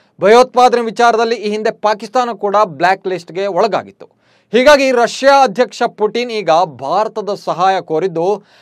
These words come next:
ಬ್ಲ್ಯಾಕ್ ಲಿಸ್ಟ್‌ಗೆ ಸೇರಿಸದಂತೆ ಅಂತಾರಾಷ್ಟ್ರೀಯ ಮಟ್ಟದಲ್ಲಿ ಧ್ವನಿ ಎತ್ತಬೇಕು ಅಂತ ರಷ್ಯಾ ಮನವಿ ಮಾಡಿದೆ.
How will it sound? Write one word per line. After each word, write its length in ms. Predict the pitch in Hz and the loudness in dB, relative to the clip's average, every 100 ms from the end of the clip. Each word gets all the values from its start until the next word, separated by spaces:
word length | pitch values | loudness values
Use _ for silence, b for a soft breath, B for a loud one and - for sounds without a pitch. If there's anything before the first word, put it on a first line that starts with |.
| b 143 | b -2
ಬ್ಲ್ಯಾಕ್ 420 | 196 233 262 254 | 4 4 4 0
ಲಿಸ್ಟ್‌ಗೆ 400 | 240 - 233 214 | -2 -2 -4 -4
ಸೇರಿಸದಂತೆ 720 | - 202 240 - 202 190 202 | 0 0 0 -2 -6 -6 -4
ಅಂತಾರಾಷ್ಟ್ರೀಯ 680 | - 170 185 226 208 - 202 | -6 -6 -4 -2 -4 -4 -4
ಮಟ್ಟದಲ್ಲಿ 520 | 175 175 190 180 180 | -4 -6 -4 -4 -4
ಧ್ವನಿ 380 | 151 135 180 220 | -8 -8 -6 -6
ಎತ್ತಬೇಕು 920 | 208 175 170 170 160 160 160 165 151 - 139 | -8 -8 -6 -6 -4 -6 -6 -8 -10 -14 -16
ಅಂತ 180 | 143 | -6
ರಷ್ಯಾ 560 | 175 165 131 - 165 156 | -6 -4 -8 -10 -6 -4
ಮನವಿ 320 | 147 196 175 | -4 -8 -8
ಮಾಡಿದೆ. 480 | 113 101 101 107 | -14 -20 -18 -18